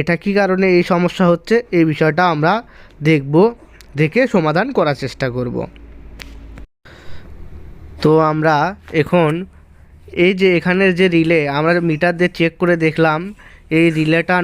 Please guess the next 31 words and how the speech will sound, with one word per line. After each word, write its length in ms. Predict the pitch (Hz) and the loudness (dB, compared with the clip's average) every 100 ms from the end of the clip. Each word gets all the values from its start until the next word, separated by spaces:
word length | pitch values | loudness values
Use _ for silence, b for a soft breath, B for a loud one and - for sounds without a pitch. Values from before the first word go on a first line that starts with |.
| 160 | 0
নষ্ট। 280 | 147 - 165 151 170 b b - | -2 -2 0 0 -2 b b 0
এই 80 | 156 | 2
রিলে 200 | 165 165 185 165 | 4 2 2 0
নষ্ট 220 | 151 - 165 | -2 -2 0
হওয়ার 180 | 175 175 | 0 0
কারণে 340 | 180 175 190 175 185 b b - 147 | 0 0 0 0 -2 b b -4 -2
আমরা 240 | 156 151 175 208 b b b b 180 | 2 2 0 -4 b b b b 0
ইনভার্টারের 540 | 175 165 170 180 190 185 | 2 2 0 0 0 0
যে 100 | 175 170 202 156 | 2 2 0 -2
ব্যাটারি 260 | 147 156 175 | 0 0 -2
থেকে 180 | 175 175 165 | -2 -2 -2
দুইশো 240 | 151 - 165 | -2 0 -2
বিশ 120 | 165 156 | 0 -2
ভোল্ট 220 | 156 180 175 b b b b - 151 | 2 2 2 b b b b -6 0
আউটপুট 420 | 175 180 - 185 160 | 0 -2 -2 -2 2
দেবে 220 | 170 156 165 226 - - - - | 0 2 0 -2 -8 -20 -18 -2
সেই 220 | 180 208 117 - 156 | 0 0 -2 -6 0
ভোল্টেজটা 400 | 165 175 - 185 | 0 0 -2 -2
দিচ্ছে 260 | 151 - 170 147 | -2 -4 -2 0
না, 80 | 170 202 b b b 160 | -2 -4 b b b 0
ওই 80 | 165 | 2
জন্য 180 | 170 190 202 | 0 2 0
আমরা 180 | 160 175 240 - b _ 156 | 0 0 -2 -6 b _ -2
এই 60 | 160 | 0
রিলেটা 340 | 160 160 156 214 214 | 0 0 -2 -4 -2
চেঞ্জ 220 | 175 170 165 | -2 -2 -2
করে 140 | 156 139 127 | -2 -2 -2
দিব। 140 | 123 127 - b - | -6 -8 -12 b -2
তো 60 | 151 156 | 0 2
এই 60 | 165 | 2
রিলেটা 300 | 165 160 160 | 0 -2 -2